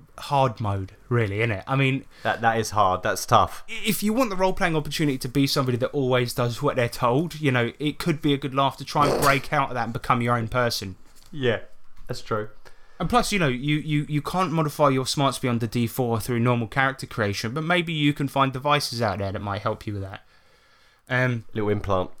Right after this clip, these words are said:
Speaker 1: but it's not all bad. You know, super mutants gain the meta-human edge and start with a D eight in strength and a plus one to toughness, so they're harder to injure. And also are completely immune to disease and radiation, which
Speaker 2: That's amazing.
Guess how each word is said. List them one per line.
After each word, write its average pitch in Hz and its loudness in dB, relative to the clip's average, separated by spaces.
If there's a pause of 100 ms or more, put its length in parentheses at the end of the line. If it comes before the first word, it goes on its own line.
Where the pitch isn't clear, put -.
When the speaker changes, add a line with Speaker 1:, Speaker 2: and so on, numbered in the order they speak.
(300)
Speaker 1:
but 202 0
it's 196 -2
not 202 6
all 165 2
bad. 101 -2
You 143 0
know, 117 2
super - 0
mutants 135 2
gain 127 2
the 123 0
meta-human 117 2
edge 101 -4
and 123 -2
start 135 4
with 120 -4
a 113 -6
D 139 0
eight 131 -2
in 117 -4
strength 135 -2
and 131 -2
a 117 0
plus - -2
one 113 0
to 107 -10
toughness, 101 0
so - 0
they're 110 2
harder 110 2
to 113 0
injure. 107 -2 (420)
And 135 4
also - 0
are 127 -2
completely 196 0
immune 165 2
to 156 -4
disease 127 0
and 127 0
radiation, 123 0 (760)
which - -2
Speaker 2:
That's - -8
amazing. 82 -6